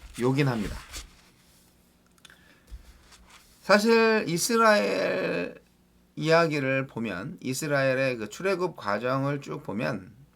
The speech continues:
음, 사실 재앙이라는 말은 애굽 백성들, 세상으로 대치되는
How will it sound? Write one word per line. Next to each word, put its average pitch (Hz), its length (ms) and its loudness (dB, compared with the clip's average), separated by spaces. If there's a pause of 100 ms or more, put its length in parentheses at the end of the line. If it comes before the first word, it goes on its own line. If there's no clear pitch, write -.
(180)
음, 98 420 -14 (1300)
사실 151 340 -4
재앙이라는 170 760 2
말은 123 760 -2 (960)
애굽 143 280 -2
백성들, 165 760 -2 (2000)
세상으로 196 520 4
대치되는 131 800 -4